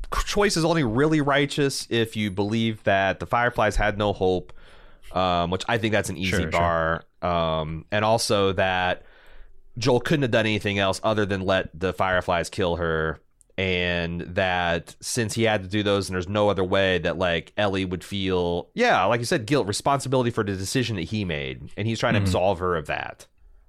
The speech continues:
Speaker 2: Yeah, yeah.
Speaker 1: Um, and I think it's more
Speaker 2: Protect her in a, an emotional
Speaker 1: So
Speaker 2: way.
Speaker 1: now, just as we interrogated the Fireflies when they're like, "Hey, you know, she felt no pain,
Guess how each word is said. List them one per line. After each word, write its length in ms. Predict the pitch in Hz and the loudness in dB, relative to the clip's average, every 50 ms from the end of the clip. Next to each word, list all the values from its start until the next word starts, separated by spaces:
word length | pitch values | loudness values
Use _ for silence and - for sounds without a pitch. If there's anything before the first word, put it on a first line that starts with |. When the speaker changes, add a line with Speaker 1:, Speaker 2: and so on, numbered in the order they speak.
| - - - | -20 -10 -4
Speaker 2:
Yeah, 380 | - 120 95 80 80 82 78 69 - _ _ _ _ - - - - - - _ _ _ _ - - - - | -2 -2 -2 -2 -4 -6 -8 -10 -14 _ _ _ _ -20 -20 -20 -20 -20 -20 _ _ _ _ -20 -20 -8 -2
yeah. 160 | - 92 92 92 | 0 2 2 2
Speaker 1:
Um, 80 | 90 87 | 2 2
and 80 | 117 | 0
I 60 | 135 | 0
think 180 | 143 160 247 226 | 0 0 0 0
it's 120 | 190 160 | 0 2
more 520 | 165 165 165 165 170 165 160 156 156 - - - - | 4 4 6 6 6 6 6 4 4 2 -2 -4 -2
Speaker 2:
Protect 340 | 160 156 - 156 117 - - | 0 0 2 0 0 0 -2
her 180 | 90 80 - - - - - - - - | -4 -4 -6 -10 -16 -18 -18 -12 -6 -2
in 140 | 143 113 | 0 2
a, 260 | 104 101 101 104 104 107 | 2 2 2 2 2 2
an 80 | 104 | 2
emotional 420 | 101 98 101 92 87 85 - 165 185 | 2 2 2 2 0 0 -2 0 2
Speaker 1:
So 360 | 208 202 196 190 185 185 180 | 4 4 4 6 4 4 2
Speaker 2:
way. 100 | - - - - - - - - _ _ _ _ _ _ _ _ _ - 87 - - | 0 -4 -12 -20 -20 -20 -20 -20 _ _ _ _ _ _ _ _ _ -18 -14 -8 -4
Speaker 1:
now, 520 | 143 147 143 139 139 135 135 131 131 131 | -2 0 2 2 4 4 6 6 6 4
just 280 | 127 123 156 160 - - | 4 2 0 0 0 0
as 100 | 151 143 | -2 0
we 120 | 147 147 | 0 0
interrogated 420 | 139 - 160 143 135 131 131 123 113 | 0 2 2 4 4 4 4 2 2
the 60 | 107 | 0
Fireflies 560 | - 131 127 127 123 - 107 98 95 95 92 | 2 2 2 2 2 2 2 2 4 2 0
when 100 | 101 98 | 0 0
they're 100 | 98 98 | 0 2
like, 200 | 95 98 95 98 | 2 2 2 2
"Hey, 380 | 127 131 131 135 131 131 123 123 | 2 2 2 2 2 2 2 0
you 140 | 120 117 117 | 0 0 0
know, 280 | 113 113 110 110 110 | 0 0 2 0 0
she 160 | 110 - 117 | -2 -4 -4
felt 240 | 113 - 120 107 - | 0 0 0 2 2
no 160 | 113 113 110 | 2 0 0
pain, 720 | 107 - 113 107 104 104 104 101 98 101 101 101 101 101 | 0 0 0 0 2 0 0 -2 -2 -4 -4 -6 -6 -8